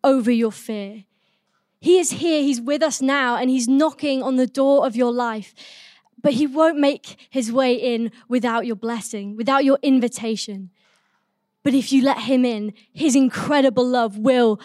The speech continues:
cast out your fears. It doesn't mean you won't feel scared again. I feel it standing here now. But knowing his love means I always have a choice to choose hope, to choose faith, and to trust in that amazing,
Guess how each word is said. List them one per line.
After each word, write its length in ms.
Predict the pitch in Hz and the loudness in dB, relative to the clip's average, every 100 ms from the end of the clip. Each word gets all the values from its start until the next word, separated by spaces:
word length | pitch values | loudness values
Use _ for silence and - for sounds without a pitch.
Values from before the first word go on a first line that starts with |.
| - - | -14 -10
cast 360 | 294 196 - | -8 -6 -8
out 280 | 240 214 214 | -6 -4 -4
your 140 | 220 | -6
fears. 500 | - 220 196 196 202 _ _ _ _ _ _ - | -8 -8 -8 -8 -12 _ _ _ _ _ _ -16
It 100 | - | -2
doesn't 320 | 240 214 247 | 0 2 2
mean 160 | 240 | 2
you 120 | 233 233 | 2 2
won't 220 | 226 226 | -2 -4
feel 240 | 254 226 | -4 -4
scared 440 | 208 - 214 208 214 | -4 -8 -8 -6 -8
again. 420 | 214 196 190 196 | -10 -10 -10 -10
I 100 | 226 | -10
feel 280 | - 262 254 | -6 -2 -2
it 100 | - | -4
standing 440 | - 226 233 220 | -6 -2 -2 -4
here 160 | 202 214 | -4 -6
now. 420 | 202 202 190 196 _ _ _ _ _ _ _ _ _ _ _ | -4 -6 -8 -14 _ _ _ _ _ _ _ _ _ _ _
But 140 | 285 | 0
knowing 480 | 269 269 294 302 285 | 4 4 6 4 2
his 280 | 220 262 214 | -2 -4 -4
love 380 | 240 214 202 202 _ | -6 -8 -10 -16 _
means 240 | 254 254 254 | 0 2 2
I 100 | 247 | 0
always 440 | - 277 269 254 226 | 2 4 4 2 -2
have 160 | 254 | -4
a 60 | 240 | -4
choice 540 | - 269 247 240 - - - _ | -4 0 0 0 -6 -12 -20 _
to 120 | 277 | -4
choose 420 | - - 285 269 | -2 0 2 2
hope, 560 | - - 247 269 - - - - - - | -2 -4 0 0 -2 -12 -20 -20 -20 -10
to 100 | 285 | -8
choose 400 | - 294 254 - | -4 0 0 -2
faith, 540 | - 254 220 - - _ - _ _ | -4 -6 -6 -10 -20 _ -20 _ _
and 120 | - 262 | -6 -4
to 100 | 277 | -4
trust 500 | - - 311 220 - | -4 -2 -2 -2 -4
in 160 | 262 | -2
that 120 | 254 247 | 0 0
amazing, 920 | 269 269 277 277 269 214 220 214 208 | 2 4 4 4 4 0 -6 -8 -12